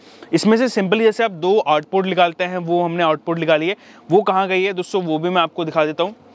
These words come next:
तो ये पीछे आप देख सकते हैं, ये पीछे इनपुट हुई है, ये आप देख सकते हैं ये पीछे इनपुट हुई है। ठीक है, इसके अंदर वैसे आप चार इनपुट कर सकते हैं, लेकिन मैंने सिर्फ दो इनपुट करा है और यहाँ से मैंने जी छः आउटपुट निकाली है, यानी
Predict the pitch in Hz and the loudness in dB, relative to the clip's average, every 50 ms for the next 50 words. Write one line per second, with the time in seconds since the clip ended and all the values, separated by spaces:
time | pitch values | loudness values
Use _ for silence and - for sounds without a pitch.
0 | - - - - - - - 156 151 151 143 139 170 180 175 - 175 151 - 202 | -20 -20 -20 -20 -20 -4 0 2 2 2 2 2 2 2 2 0 -6 -4 0 2
1 | 170 165 160 165 160 - 165 156 - 165 190 - - - 160 160 156 - - 151 | 2 2 0 -2 -6 -6 -6 -4 -4 -4 -4 -6 -6 -2 -2 -2 -2 -2 -4 -8
2 | 143 - 202 196 190 - 160 160 160 151 185 190 175 202 170 156 151 175 214 - | -2 0 0 0 0 0 -2 -4 0 0 0 0 2 0 0 0 -2 -4 -4 -8
3 | _ - - - - - - - - - - - - - - - - - 143 151 | _ -20 -20 -20 -20 -20 -20 -20 -20 -20 -20 -20 -20 -20 -20 -16 -4 2 4 4
4 | 151 147 147 143 151 143 156 147 - 160 165 - - - - - - - 151 147 | 6 4 4 0 -2 -6 -6 -6 -4 -4 -4 -6 -8 -16 -20 -14 -4 0 0 2
5 | - 170 170 - - 196 190 175 165 160 156 180 175 185 175 156 147 170 233 - | 2 2 2 4 2 2 2 0 -2 -2 -2 0 0 2 2 0 0 -2 -4 -6
6 | _ _ _ _ _ - - - - - - - - 170 170 208 226 - - - | _ _ _ _ _ -20 -20 -20 -20 -20 -14 -4 0 2 4 4 2 0 -4 -16
7 | - - - 151 - 220 220 226 220 214 - 233 208 233 - _ - 202 151 165 | -6 -2 0 2 4 4 4 4 4 4 4 2 2 2 0 _ 0 2 2 2
8 | 180 202 202 - 180 175 175 170 202 214 190 - 190 185 196 190 - - 196 202 | 2 0 -2 -4 -6 -6 -2 0 0 0 0 0 -2 -2 -4 -4 -4 -4 -2 -2
9 | 202 202 190 190 196 196 190 190 196 190 - 196 196 170 156 160 170 180 180 - | 0 0 0 -2 -2 -2 -2 -2 0 2 2 2 2 2 2 2 2 2 0 -2
10 | 160 170 160 165 180 175 165 170 160 170 - - - - - - - 160 175 160 | -4 -4 -2 -2 -2 0 0 0 0 -2 -2 -6 -12 -20 -8 -2 0 0 2 2
11 | 180 180 185 190 202 - 220 220 226 240 226 214 214 240 226 - - - - 185 | 0 0 0 0 0 -2 -4 -4 -4 -4 -6 -6 -8 -8 -8 -8 -8 -2 0 2
12 | 175 196 214 - - 151 160 170 160 - 196 190 185 185 180 175 165 170 196 226 | 2 2 2 0 0 0 0 0 0 -2 -2 -2 0 0 0 0 0 -2 -4 -6
13 | - _ - - - - 156 170 190 214 | -8 _ -20 -18 -4 0 0 0 0 -2